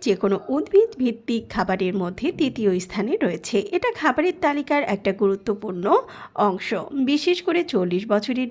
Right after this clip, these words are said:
বেশি বয়সী মহিলাদের জন্য। প্রতিদিনের খাবারের তালিকায় এই ডাল যোগ করা উচিত। ওটস নারীর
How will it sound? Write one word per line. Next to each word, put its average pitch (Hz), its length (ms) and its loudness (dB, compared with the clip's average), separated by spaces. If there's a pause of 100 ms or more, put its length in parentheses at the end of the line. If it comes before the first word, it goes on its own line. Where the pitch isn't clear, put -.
বেশি 247 240 -2
বয়সী 190 460 0 (320)
মহিলাদের 262 560 2 (100)
জন্য। 104 300 -2 (460)
প্রতিদিনের 480 580 2
খাবারের 330 440 0
তালিকায় 220 580 2
এই 185 200 4
ডাল 190 280 2 (500)
যোগ 185 140 4 (100)
করা 349 220 2 (100)
উচিত। - 260 -8 (560)
ওটস - 340 2 (340)
নারীর 190 260 2